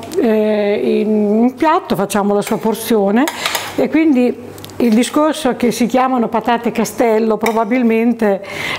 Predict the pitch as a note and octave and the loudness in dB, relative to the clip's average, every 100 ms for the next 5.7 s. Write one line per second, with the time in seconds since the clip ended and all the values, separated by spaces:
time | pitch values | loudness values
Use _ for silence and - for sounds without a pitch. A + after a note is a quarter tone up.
0 | - - - A#3 A#3+ A#3+ G#3 - - - | -2 0 2 0 0 0 -2 -12 -18 -8
1 | - C4 A3+ A#3 A#3 A#3 A#3 G#3 A3+ A#3 | 0 2 2 2 2 2 0 0 0 0
2 | B3+ A3 A3 A3 G#3 G#3 A3+ - A#3+ B3 | 2 0 0 -2 0 0 0 0 2 2
3 | A#3 A3 G#3+ G#3+ A#3 B3 A3+ G#3+ G#3 G#3+ | 4 2 2 0 -2 -2 -2 -2 -2 0
4 | F3+ F#3 - F#3 G3+ G#3 G#3 G3+ F#3+ - | 0 0 -2 0 0 0 0 0 0 -6
5 | - - - - - - | -12 -10 -8 -8 -10 -10